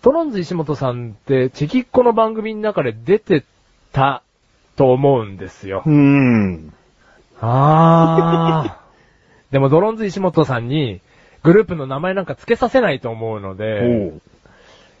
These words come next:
Speaker 1: 松本人志かな？Aの秋元康さんって、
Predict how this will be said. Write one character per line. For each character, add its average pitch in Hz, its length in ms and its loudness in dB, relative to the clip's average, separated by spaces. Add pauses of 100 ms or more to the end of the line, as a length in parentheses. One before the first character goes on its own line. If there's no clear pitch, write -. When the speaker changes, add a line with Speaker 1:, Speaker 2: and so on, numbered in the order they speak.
(340)
Speaker 1:
松 - 420 -6
本 302 340 0
人 269 220 -4
志 - 180 -10
か 156 140 -4
な？ 147 1040 -4 (1300)
A 311 180 6
の 180 120 4
秋 151 140 -4
元 147 180 -4
康 127 220 -6
さ 110 140 -8
ん 98 60 -14
っ - 20 -20
て、 107 320 -4